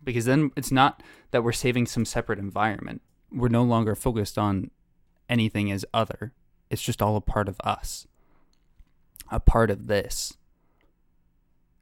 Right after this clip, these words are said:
And we're not focused on the saving as much as the being. And once you start to be in connection with all of that, of course everything and everyone is included, because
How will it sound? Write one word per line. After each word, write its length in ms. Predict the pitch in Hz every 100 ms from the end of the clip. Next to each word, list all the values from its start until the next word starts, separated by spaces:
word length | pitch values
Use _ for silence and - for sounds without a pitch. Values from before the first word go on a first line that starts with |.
| _
And 160 | 123 110
we're 60 | 117
not 300 | 113 123 -
focused 420 | - 135 117 -
on 100 | 107
the 80 | 104
saving 380 | - 117 110 101
as 100 | 107
much 200 | 110 113
as 120 | -
the 120 | 101
being. 540 | - 107 110 - - -
And 100 | 110
once 160 | 117 131
you 60 |
start 240 | - 123 104
to 80 | 180
be 580 | - 202 107 131 151 - _ _
in 120 | 127
connection 520 | - 104 101 - 120
with 120 | 120 120
all 180 | 120
of 80 | 127
that, 300 | 131 135 143 _ _ _ _ _
of 100 | -
course 320 | - 180 175 -
everything 560 | 117 113 104 - 104 98
and 140 | 104 -
everyone 440 | 117 113 107 123
is 100 | 123
included, 500 | 120 - 135 156 170 -
because 440 | 113 - 110 -